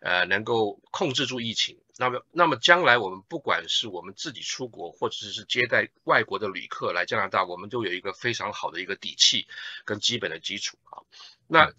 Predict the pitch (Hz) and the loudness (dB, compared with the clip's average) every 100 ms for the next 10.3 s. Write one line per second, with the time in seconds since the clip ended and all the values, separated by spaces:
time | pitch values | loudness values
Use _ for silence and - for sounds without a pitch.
0 | - - 170 185 226 147 120 165 165 160 | -4 -2 -2 0 0 2 2 2 2 2
1 | 147 101 - 170 147 120 110 120 - - | 2 4 4 4 6 4 4 2 2 0
2 | 95 85 85 90 117 95 98 101 110 110 | 2 0 0 -2 0 -4 -2 -4 -4 -4
3 | 95 90 - 92 110 - 101 - 123 131 | -4 -4 -4 2 2 2 -6 -2 -2 0
4 | 123 123 127 107 107 92 98 135 98 82 | 0 2 4 4 2 -2 -2 -2 -2 -6
5 | 85 123 98 82 82 - - - - 135 | -12 -12 -12 -12 -18 -14 -12 -10 -2 4
6 | - - 202 151 151 113 - - 143 - | 6 6 6 4 4 4 2 0 0 2
7 | 101 - 80 73 101 90 - 107 110 117 | 2 2 2 2 2 0 -2 2 2 6
8 | 113 113 110 113 110 107 85 - - 110 | 6 6 4 0 2 0 0 -4 4 4
9 | 123 180 123 92 107 165 - 104 117 - | 6 4 2 4 2 2 -2 -2 0 2
10 | 135 143 113 | 4 6 6